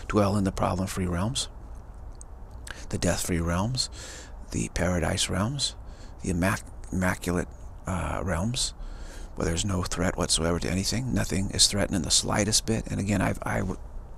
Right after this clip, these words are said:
in spirit, I've seen those realms. I've experienced them. And, uh, that too is a contingency. It's, it's a hypothetical, ba-, mean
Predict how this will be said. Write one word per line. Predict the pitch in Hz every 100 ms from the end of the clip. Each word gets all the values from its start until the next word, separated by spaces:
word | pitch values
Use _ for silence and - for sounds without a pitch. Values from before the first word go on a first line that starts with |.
| -
in | 92
spirit, | - - 123 131
I've | - -
seen | - 113 110
those | 107 107 110
realms. | - 98 107 123 -
I've | 78
experienced | - - 104 110 -
them. | 117 135 - - - - - - - - - - - - - -
And, | 85 85 80
uh, | 78 80 - - -
that | - - -
too | 131 113 117 -
is | 95 101 117 - - - -
a | 95 92
contingency. | - 92 101 95 92 - 64 127 - - - -
It's, | - -
it's | - -
a | 90
hypothetical, | - 104 - - 104 95 - 95 - - - - - - -
ba-, | 95 -
mean | 104 110 101